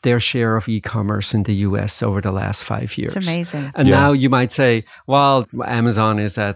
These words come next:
Speaker 1: I don't know, forty percent or so." But that, in a way, is not quite the right comparison because Walmart e-commerce is
Speaker 3: Yeah.
Speaker 1: first and foremost, it's about groceries. And so the relevant comparison is more Costco, Kroger. They're all stuck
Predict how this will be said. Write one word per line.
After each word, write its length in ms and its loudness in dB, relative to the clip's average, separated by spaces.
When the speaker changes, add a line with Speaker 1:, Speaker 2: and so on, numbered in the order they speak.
Speaker 1:
I 100 -6
don't 120 -4
know, 140 -2
forty 380 0
percent 520 -2
or 120 -2
so." 320 0
But 140 -2
that, 340 2
in 100 2
a 80 2
way, 320 2
is 200 -4
not 220 0
quite 260 -2
the 100 0
right 240 -2
comparison 520 0
because 340 -4
Walmart 680 2
e-commerce 720 -4
is 160 -4
Speaker 3:
Yeah. 140 4
Speaker 1:
first 280 2
and 140 -8
foremost, 460 -4
it's 120 -14
about 200 -6
groceries. 580 -8
And 100 0
so 120 2
the 120 4
relevant 400 4
comparison 600 -2
is 180 -2
more 380 2
Costco, 720 0
Kroger. 680 2
They're 200 4
all 200 4
stuck 360 0